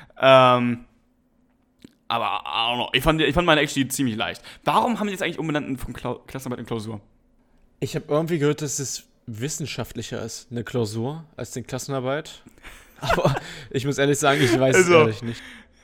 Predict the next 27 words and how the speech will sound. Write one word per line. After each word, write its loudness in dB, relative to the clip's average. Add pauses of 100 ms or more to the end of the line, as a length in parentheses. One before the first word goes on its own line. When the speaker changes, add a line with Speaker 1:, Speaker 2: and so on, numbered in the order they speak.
(640)
Speaker 1:
was 2
ich 6
da 6
schreibe, 6
das 8
ist -4
alles 8
aber 6
nicht 4
wissenschaftlich. 0
Also 0
so 0
viel 0
kann 2
ich -2
sagen. -2 (120)
Speaker 2:
Hm. -4 (1300)
Speaker 1:
I -6
don't 8
know, 2
I 8
Speaker 2:
Ich 8
Speaker 1:
don't 2
Speaker 2:
weiß -
Speaker 1:
know. 2
Speaker 2:
es -6
nicht. -12